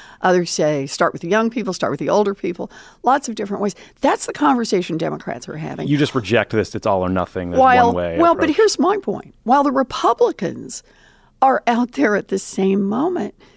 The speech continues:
Speaker 1: doing everything they can right now to take away health care
Speaker 2: Right.
Speaker 1: from tens of millions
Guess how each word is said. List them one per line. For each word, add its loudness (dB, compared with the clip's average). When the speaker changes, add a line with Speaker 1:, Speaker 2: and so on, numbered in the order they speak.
Speaker 1:
doing 0
everything -4
they -4
can -6
right -6
now -4
to -4
take -2
away 0
health -4
care -14
Speaker 2:
Right. -12
Speaker 1:
from 2
tens 0
of -4
millions -4